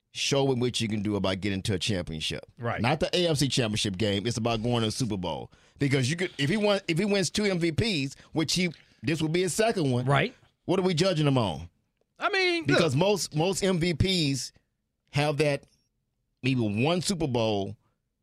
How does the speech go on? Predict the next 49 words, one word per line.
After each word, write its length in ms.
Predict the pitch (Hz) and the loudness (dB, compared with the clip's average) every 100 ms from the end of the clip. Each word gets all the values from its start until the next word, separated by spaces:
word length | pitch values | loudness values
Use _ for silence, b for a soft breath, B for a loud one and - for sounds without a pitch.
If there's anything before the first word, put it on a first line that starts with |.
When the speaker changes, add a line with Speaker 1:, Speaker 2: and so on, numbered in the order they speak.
| _ _ | _ _
Speaker 1:
in 120 | 117 123 | 0 0
their 100 | 120 | 2
back 300 | 107 143 - | 0 0 0
pocket 280 | 143 131 120 | 0 -2 -4
to 60 | |
say, 220 | 117 120 | -2 0
"Hey, 220 | 107 113 85 | 2 0 -2
this, 360 | 101 143 - - | -2 -2 -4 -4
this, 240 | 123 160 | -2 -2
what 240 | 117 139 143 | -2 0 0
else? 260 | 117 - - | -2 -6 -4
I 140 | 123 | -2
done 240 | 139 139 135 | 2 2 2
this 140 | 131 | 0
by 180 | 101 107 | 0 0
my, 140 | 101 - b b - | 0 -4 b b -4
I 100 | 135 | 0
did 200 | 185 156 | 0 0
the 80 | 180 | 0
M 100 | 156 | 0
V 100 | 147 | 2
Ps, 500 | 170 139 92 85 - b b - | 2 0 -2 -10 -16 b b -4
but 120 | 123 | 0
I 40 | |
also 280 | 143 143 131 | 2 2 2
got 160 | 123 117 | 0 -2
the 100 | 117 | -2
Super 220 | 139 113 | -2 -4
Bowl 340 | 104 98 95 - b _ | -2 0 -2 -6 b _
with 140 | 107 | -4
the 80 | 104 | -2
team, 560 | - 147 139 101 78 82 b _ | -2 0 0 0 -6 -10 b _
and 80 | 107 | -2
we 60 | 127 | 0
all 140 | 123 | 0
put 120 | 127 | 0
it 100 | 107 | -2
together 360 | 110 117 113 104 | -2 -2 0 0
and 100 | 104 | -2
win 80 | 98 | -4
the 60 | |
championship." 600 | - 127 - 92 90 104 | -2 -2 -2 -4 -4 -4
And 100 | 90 | -4
I 60 | 110 | -4
think 200 | 110 107 | -4 -2
that's 180 | 127 123 | -2 -2
the 80 | 110 | -2
one 200 | 120 123 | -2 -2
thing. 280 | - 120 | -2 -4